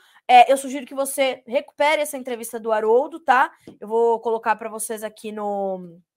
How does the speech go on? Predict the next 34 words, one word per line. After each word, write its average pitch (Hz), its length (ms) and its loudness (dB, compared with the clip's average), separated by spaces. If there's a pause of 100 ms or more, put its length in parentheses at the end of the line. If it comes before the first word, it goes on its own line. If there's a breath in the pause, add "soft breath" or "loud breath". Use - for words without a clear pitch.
(460)
no 196 520 -6
comentário 208 480 -8
aqui 196 140 -16
do 196 100 -14
Instagram, 226 540 -4 (360 soft breath)
né? 254 240 -2 (300 soft breath)
E 320 100 -2
vou 349 140 0
pedir 302 240 -10
pro 285 160 -12
meu 277 140 -4
time 269 240 -12
colocar 269 400 2
também 254 440 -4
ali 240 220 -6
na, 240 340 2
vou 214 120 -14
pedir 214 160 -20
pra 226 140 -10
Letícia 220 360 -10
colocar 220 400 -2
ali 214 140 -4
nos 214 160 -16
comentários, 208 600 -4 (320)
ou 214 240 -4
o 208 40 -10
Renan, 202 460 -8
né? 240 320 -12
Enfim, 214 400 -18 (460 soft breath)
é, 170 400 -12 (540)
quem, 208 420 -12 (160)
quem 196 260 -14
estiver 190 600 -4 (500 soft breath)
mais 208 1080 -2